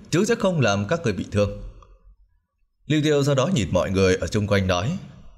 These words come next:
"Đương nhiên, vẫn phải là đệ tử Thiên Cơ Lâu. Nếu không phải là đệ tử Thiên Cơ Lâu mà dám tới gần Truyền Thừa Tháp,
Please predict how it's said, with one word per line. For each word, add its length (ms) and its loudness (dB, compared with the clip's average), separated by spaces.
"Đương 220 2
nhiên, 300 2
vẫn 280 0
phải 100 0
là 120 2
đệ 160 2
tử 260 0
Thiên 160 0
Cơ 120 2
Lâu. 300 2
Nếu 160 2
không 220 0
phải 100 2
là 120 2
đệ 160 2
tử 320 0
Thiên 120 0
Cơ 100 2
Lâu 320 2
mà 200 2
dám 300 2
tới 240 2
gần 240 0
Truyền 140 0
Thừa 160 2
Tháp, 240 -2